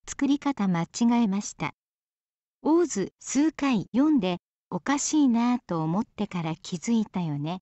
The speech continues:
以上。興味のある方は、実際の商品をAmazonなどでご確認ください。今回は、最後までお付き合いありがとうございました。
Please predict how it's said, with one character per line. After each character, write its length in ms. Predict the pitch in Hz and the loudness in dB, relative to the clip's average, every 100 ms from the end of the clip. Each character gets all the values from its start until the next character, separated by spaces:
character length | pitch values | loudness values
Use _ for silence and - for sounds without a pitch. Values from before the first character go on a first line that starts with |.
| - | 0
以 140 | 262 | 0
上。 420 | 240 220 175 156 - _ _ - | 2 2 0 -2 -8 _ _ -6
興 260 | - 311 311 | 0 2 4
味 140 | 262 | 4
の 180 | 233 214 | 4 2
あ 60 | |
る 100 | 214 | -2
方 340 | 196 - - 170 | -4 -4 -4 -4
は、 180 | 147 151 _ _ - | -4 -6 _ _ -6
実 100 | 180 | -4
際 380 | 180 - 294 294 | -4 -2 2 4
の 140 | 294 294 | 4 2
商 260 | - 294 | 2 0
品 320 | 294 240 220 | 0 0 2
を 180 | 170 165 - | 0 -2 -2
Amazon 420 | 302 339 - 277 | 0 0 2 2
な 180 | 233 233 | 4 2
ど 160 | 214 | 0
で 180 | 165 170 - | -2 -4 -4
ご 140 | 170 | -6
確 260 | 151 202 - | -4 -4 2
認 240 | 233 233 | 4 4
く 100 | 220 | 2
だ 140 | 240 220 | -2 -4
さ 240 | - 214 | -2 -2
い。 100 | 202 - | -2 -4
今 260 | - 294 285 | 2 2 2
回 280 | 233 208 | 0 0
は、 220 | 175 165 160 _ _ _ | 2 -2 -6 _ _ _
最 320 | - 269 302 | -2 0 2
後 140 | 254 240 | 2 2
ま 160 | 202 | 2
で 180 | 170 - - | -2 -6 -8
お 80 | |
付 180 | 165 - | -10 -10
き 240 | - 302 302 | -6 0 2
合 220 | 254 226 | 4 2
い 0 | |
あ 60 | 220 | 2
り 120 | 277 | 0
が 140 | 311 | 0
と 160 | - 254 | 0 0
う 60 | |
ご 100 | 226 | 0
ざ 160 | 226 233 | 0 0
い 80 | 233 | 2
ま 140 | 226 | 2
し 120 | 247 | -2
た。 200 | - 208 | -4 -6